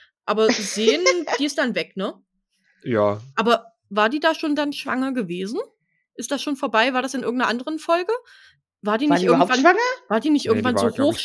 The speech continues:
Speaker 1: hochschwanger und war dann so
Speaker 3: Verwechselst du das
Speaker 1: ganz
Speaker 3: gerade mit How I Met Your Mother vielleicht?
Speaker 2: <laughs>
Speaker 1: Ich weiß es doch auch nicht. Ich hab 'ne schwangere Harfenistin vor meinem inneren Auge. Wer weiß, wo's war.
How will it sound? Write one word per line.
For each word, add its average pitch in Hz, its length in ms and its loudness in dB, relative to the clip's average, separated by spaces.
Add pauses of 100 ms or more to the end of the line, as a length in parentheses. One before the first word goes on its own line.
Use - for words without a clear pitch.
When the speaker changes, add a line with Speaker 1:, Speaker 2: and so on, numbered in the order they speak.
Speaker 1:
hochschwanger 339 480 -2
und 277 200 -4
war 262 100 -2
dann 262 180 -4
so 269 340 -2 (640)
Speaker 3:
Verwechselst 120 480 2
du - 60 2
das 143 40 -2
Speaker 1:
ganz 139 140 0
Speaker 3:
gerade 131 180 2
mit 135 200 -6
How 131 160 6
I - 20 -2
Met 127 200 -2
Your 123 80 -2
Mother 101 260 -2
vielleicht? 165 460 -6 (160)
Speaker 2:
<laughs> 330 100 8 (880)
Speaker 1:
Ich 277 120 -6
weiß 247 300 4
es - 80 -10
doch 226 160 -4
auch 185 180 -4
nicht. 202 200 -6
Ich 302 160 -10
hab 349 180 -2
'ne 320 340 0 (200)
schwangere 254 500 -2
Harfenistin 240 560 -4
vor 262 140 -6
meinem 240 200 0
inneren 226 380 0
Auge. 202 300 0
Wer 226 180 4
weiß, 202 300 0
wo's 170 220 -10
war. 147 280 -8